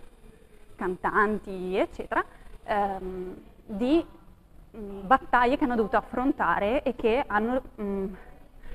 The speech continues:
ehm, hanno rege-, ne-, hanno reso necessaria una forza di volontà, eh,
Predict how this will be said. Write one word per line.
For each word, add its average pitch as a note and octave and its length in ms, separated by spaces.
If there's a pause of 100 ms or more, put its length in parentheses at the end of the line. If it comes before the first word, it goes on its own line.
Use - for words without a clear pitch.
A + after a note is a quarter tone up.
(400)
ehm, F#3 560
hanno A#3+ 200
rege-, A#3+ 340
ne-, B3 260 (340)
hanno A#3+ 320
reso B3 280
necessaria A3+ 580
una G#3+ 140
forza - 420
di G3 100
volontà, G3+ 560 (640)
eh, F#3 80